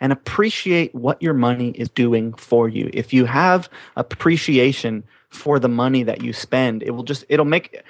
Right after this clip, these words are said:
first of all, I believe it'll actually have money, more money come to you because you appreciate it, but it'll also just have you feel a lot better. A lot of people spend money and immediately go to, like,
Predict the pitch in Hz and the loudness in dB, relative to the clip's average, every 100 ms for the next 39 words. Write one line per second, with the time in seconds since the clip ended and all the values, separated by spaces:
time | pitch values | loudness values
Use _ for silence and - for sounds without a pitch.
0 | - - 277 - 170 147 170 143 135 127 | -20 0 0 2 2 2 2 0 0 -2
1 | 117 123 - 117 107 117 113 110 123 120 | -2 -6 -8 -8 -6 -6 -8 -10 -2 0
2 | 117 117 113 - 127 113 110 _ - - | 0 -2 -4 -6 -6 -6 -8 _ -20 -6
3 | 175 170 139 160 113 107 110 - 156 - | -6 -4 -8 -8 -8 -8 -6 -4 -4 -2
4 | - - 147 160 175 214 202 160 151 160 | -2 0 0 2 2 2 0 -2 -4 -6
5 | 143 156 131 120 - 139 120 139 175 190 | -4 -2 0 0 0 2 4 2 0 -6
6 | 175 151 139 143 143 135 117 139 151 143 | -4 -2 0 0 0 0 0 0 0 -2
7 | 135 139 131 120 110 | 0 4 4 4 0